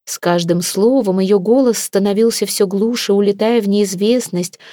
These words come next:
В какой-то момент он стал таким тихим, что, казалось, мама находится на расстоянии в тысячи километров. Девочка едва смогла разобрать последнюю фразу. «Мам, ты куда?»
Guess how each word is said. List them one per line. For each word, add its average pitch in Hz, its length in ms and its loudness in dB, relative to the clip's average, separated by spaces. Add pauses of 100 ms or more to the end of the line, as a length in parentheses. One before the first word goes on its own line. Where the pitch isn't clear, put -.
(160)
В - 100 -20
какой-то 185 360 0
момент 196 420 2
он 196 100 0
стал 202 240 0
таким 202 360 0
тихим, 233 360 -2
что, 196 180 -4
казалось, 214 500 0
мама 240 340 0
находится 196 680 -2 (480)
на 180 100 0
расстоянии 269 640 2
в 262 100 -8 (100)
тысячи 294 440 -2
километров. 277 880 -2 (800)
Девочка 170 420 0
едва 196 400 0
смогла 208 400 0
разобрать 208 460 0
последнюю 208 460 -2
фразу. 196 460 -2 (1120)
«Мам, 190 400 -2
ты 220 100 -2
куда?» 220 540 -2